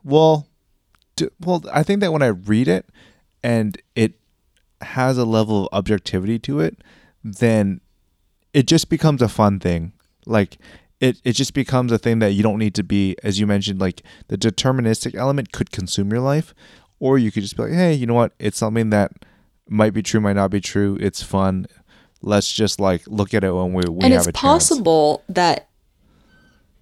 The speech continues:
Speaker 2: it is the kind of thing, like, if you're thinking about it, then you might make a change in your life.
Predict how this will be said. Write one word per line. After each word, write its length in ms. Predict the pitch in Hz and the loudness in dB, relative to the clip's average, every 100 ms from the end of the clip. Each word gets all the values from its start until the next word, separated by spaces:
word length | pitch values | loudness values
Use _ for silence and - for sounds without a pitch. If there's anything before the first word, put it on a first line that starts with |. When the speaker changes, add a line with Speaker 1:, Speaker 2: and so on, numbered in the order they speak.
| _ _ | _ _
Speaker 2:
it 160 | 202 - | 2 6
is 280 | 214 214 214 | 6 6 4
the 140 | 196 | 0
kind 280 | 196 202 190 | 0 0 0
of 80 | 185 | 0
thing, 500 | - 180 175 170 - _ | 0 0 0 -4 -8 _
like, 500 | 170 165 160 - - _ _ _ _ _ _ _ - | -2 2 2 0 -6 _ _ _ _ _ _ _ -2
if 200 | 196 185 | -2 2
you're 140 | 175 | 0
thinking 560 | 175 - 190 233 220 170 | 0 0 4 4 4 0
about 320 | 151 147 143 | 0 2 2
it, 200 | 139 - | 0 0
then 240 | 175 160 | 0 0
you 160 | 156 165 | 0 0
might 340 | 165 160 131 - _ _ | 2 -2 -4 -10 _ _
make 320 | 185 175 170 | 0 2 2
a 140 | 156 - _ - | 0 -2 _ -4
change 580 | - 185 139 - - - | 0 2 0 0 0 0
in 140 | 160 147 | -4 -2
your 160 | 101 | 0
life. 440 | 90 - - - | 0 -2 -4 -12